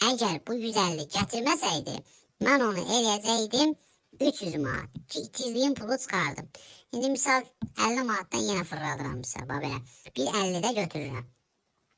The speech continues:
Bu formada, bax, bax, bax, tap gəldi. İyirmi beş manat, gördünüz? İyirmi beş. Altı min yüz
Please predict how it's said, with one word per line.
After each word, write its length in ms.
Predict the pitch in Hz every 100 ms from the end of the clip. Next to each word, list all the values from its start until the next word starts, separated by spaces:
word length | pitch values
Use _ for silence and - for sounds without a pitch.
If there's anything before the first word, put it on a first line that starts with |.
| _ _ _ _ _ _ _ _ _ _ _ 185
Bu 60 |
formada, 460 | 180 156 113 127 127
bax, 120 | 165
bax, 220 | 180 190
bax, 80 | -
tap 240 | 254 247 -
gəldi. 380 | 151 113 - -
İyirmi 220 | 165 151 151
beş 160 | -
manat, 240 | 120 107 -
gördünüz? 300 | 165 185 214 - -
İyirmi 240 | - 160 147
beş. 100 | 156 - - - 202
Altı 240 | 202 311
min 380 | 294 226 240 - -
yüz 600 | 214 226 240 254 -